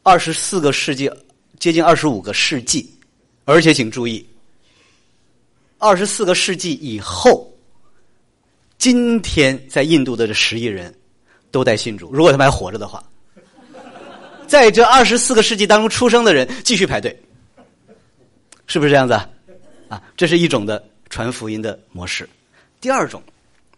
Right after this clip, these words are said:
第二位宣教士呢，他说：“我要效法圣经的这个主耶稣的模式，啊，带门徒的模式，啊，圣经的真理，使徒保罗传给他的真儿子提摩太这样一种的模式。”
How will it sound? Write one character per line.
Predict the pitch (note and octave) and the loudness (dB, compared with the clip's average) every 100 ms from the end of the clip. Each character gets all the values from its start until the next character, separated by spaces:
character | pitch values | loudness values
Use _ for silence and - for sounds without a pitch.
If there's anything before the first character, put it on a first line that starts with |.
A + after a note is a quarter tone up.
| _ _ | _ _
第 | - | -2
二 | G#3+ D#3+ | 0 0
位 | C#3 | -2
宣 | C3 C3 | -4 -4
教 | C3+ | -6
士 | A#2 - | -6 -10
呢， | G#2+ F2+ _ _ _ _ | -14 -16 _ _ _ _
他 | - | -6
说 | C3 | -4
：“我 | B2+ G#2 | -4 -6
要 | G#2 | -10
效 | - C3+ | -8 -8
法 | G#2 F2 | -8 -10
圣 | - E3 A#2+ G2+ | -8 -6 -6 -10
经 | G#2 G#2 | -12 -12
的 | G2+ F2+ - _ _ - | -14 -16 -20 _ _ -20
这 | G#2 | -12
个 | |
主 | - A#2 | -8 -4
耶 | B2+ | -2
稣 | D3 D#3+ | -2 -4
的 | C#3 | -8
模 | F#2+ | -8
式， | E2+ - _ _ _ | -14 -16 _ _ _
啊， | _ _ - | _ _ -4
带 | E3 C3+ | -2 -2
门 | A2 A#2+ | -6 -12
徒 | F2+ F#2 | -14 -16
的 | F#2 | -16
模 | F2 E2 | -18 -18
式， | - - - _ | -16 -18 -20 _
啊， | - G#2 - | -20 -20 -12
圣 | - A#3 | 0 2
经 | D#3+ | 4
的 | D3+ | 2
真 | D3+ C#3+ | 0 -2
理， | C3 G2+ - | -4 -12 -8
使 | - - | -4 -2
徒 | E3 G3 | 0 0
保 | D3+ A2 G#2 | 0 -2 -6
罗 | A2 A#2 - - | -6 -6 -8 -8
传 | - B2 | -2 0
给 | D3+ A2 | 2 0
他 | |
的 | A#2+ | -2
真 | A#2 C#3 | -6 -4
儿 | B2 | -4
子 | G#2+ A2 - | -6 -10 -14
提 | - - | -8 -4
摩 | C3+ F#3 | -2 -2
太 | - G#3+ | -2 -4
这 | C#3 | -2
样 | C3 A#2 | -4 -4
一 | |
种 | G#2+ F2+ | -6 -10
的 | E2+ F2 _ _ _ _ _ | -14 -18 _ _ _ _ _
模 | E2 | -20
式。” | - - | -18 -18